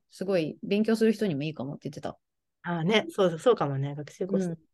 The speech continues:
Speaker 1: ん。なんか例えばリアクトで、こう、こう、それこそ今言ってみたらログイン処理書いてくださいとか言ったら、パパパって出してくれるじゃん。で、なんかさ、手、どっから手つけていいかわからないわけじゃない？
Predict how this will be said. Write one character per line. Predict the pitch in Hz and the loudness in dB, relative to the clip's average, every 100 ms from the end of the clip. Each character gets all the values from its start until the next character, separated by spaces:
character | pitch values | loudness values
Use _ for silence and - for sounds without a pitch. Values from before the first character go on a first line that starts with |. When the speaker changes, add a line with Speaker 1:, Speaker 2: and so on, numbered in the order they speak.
| - | -4
Speaker 1:
ん。 | |
な | 214 | 2
ん | |
か | 196 185 | 4 4
例 | |
え | |
ば | 175 | 4
リ | 165 | 4
ア | 180 | 2
ク | - | 0
ト | 185 | 2
で、 | 185 180 | 4 4
こ | 180 | 0
う、 | 160 | -2
こ | 151 | -4
う、 | 160 | -2
そ | 175 | 0
れ | 147 | 0
こ | - | 0
そ | 156 | -2
今 | 151 | -2
言 | 147 | -4
っ | |
て | 147 | -6
み | 143 | -6
た | |
ら | 139 | -4
ロ | 147 | -2
グ | 156 | -2
イ | |
ン | |
処 | 160 | -2
理 | 139 | -4
書 | 156 | -4
い | |
て | 151 | -4
く | 151 | -6
だ | |
さ | 147 147 | -4 -4
い | |
と | - | -4
か | |
言 | - | -10
っ | |
た | - | -8
ら、 | - | -4
パ | 180 | 0
パ | 180 | 2
パ | 190 | 2
っ | |
て | 170 | 0
出 | 151 | -4
し | |
て | - | -4
く | |
れ | - | -6
る | |
じ | - | -8
ゃ | 143 | -8
ん。 | - | -2
で、 | 202 | 0
な | 214 | 2
ん | |
か | 170 | 0
さ、 | 180 151 - | 0 -2 2
手、 | 302 | 4
ど | 190 349 | 4 4
っ | |
か | - | 6
ら | 220 | 6
手 | 214 | 4
つ | 190 | 0
け | 185 | -2
て | - | -2
い | 160 | -2
い | |
か | 160 | -2
わ | 156 | 0
か | 196 | 2
ら | |
な | 196 | 2
い | |
わ | 151 | 0
け | 147 | -2
じ | |
ゃ | 143 | -4
な | |
い？ | 180 | -6